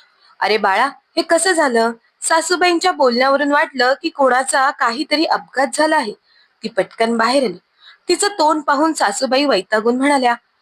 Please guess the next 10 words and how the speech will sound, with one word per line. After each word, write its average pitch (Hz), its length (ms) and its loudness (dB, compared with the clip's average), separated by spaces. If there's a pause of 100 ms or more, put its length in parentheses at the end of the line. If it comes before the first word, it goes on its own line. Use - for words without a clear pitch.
(180)
"अरे, 240 220 0 (380)
चहा 330 160 2
गॅसवर 294 420 0
ठेवून 320 280 0
माझं 240 380 2
बोलणं 247 320 2
ऐकायला 311 440 0
आली 311 240 0
आहेस 302 260 2
का? 240 300 0